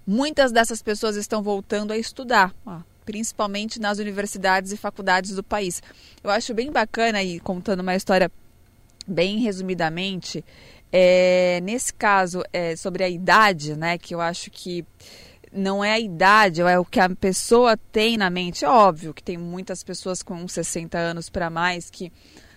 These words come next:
trabalharam muito na vida, né? Antigamente, os nossos avós, bisavós, até mesmo pais, dependendo da idade, começaram a trabalhar cedo, cedo. E é óbvio que tem um momento que você quer, né,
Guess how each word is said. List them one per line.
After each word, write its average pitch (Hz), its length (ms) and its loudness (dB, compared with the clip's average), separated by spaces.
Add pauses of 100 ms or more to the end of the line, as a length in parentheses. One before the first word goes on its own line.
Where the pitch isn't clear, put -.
trabalharam 262 480 4
muito 202 340 -2
na 170 140 -6
vida, 160 560 -8
né? 170 320 -4
Antigamente, 165 640 -8
os 160 100 -12
nossos 165 420 -8
avós, 160 1120 2
bisavós, 165 800 4
até 220 200 -6
mesmo 185 340 -4 (100)
pais, 180 280 4
dependendo 165 460 -6
da 165 100 -2
idade, 165 420 0 (200)
começaram 180 380 -4
a - 20 -2
trabalhar 170 400 0
cedo, 196 420 -6 (680)
cedo. 214 420 0
E 226 100 -2
é 220 180 2 (140)
óbvio 196 380 2
que - 100 -14
tem 196 140 -4
um 196 60 -4
momento 190 320 -4
que - 80 -14
você 208 120 -2
quer, 202 320 4
né, 208 280 0